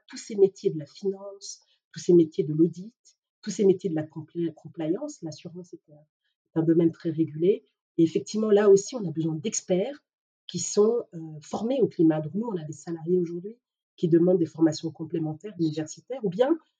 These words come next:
euh, des formations, euh, euh, qu'ils, euh, qu'ils peuvent prendre en interne pour pouvoir, euh,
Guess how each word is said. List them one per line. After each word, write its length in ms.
euh, 80
des 140
formations, 680
euh, 140
euh, 240
qu'ils, 240
euh, 240
qu'ils 200
peuvent 480
prendre 280
en 80
interne 500
pour 160
pouvoir, 560
euh, 100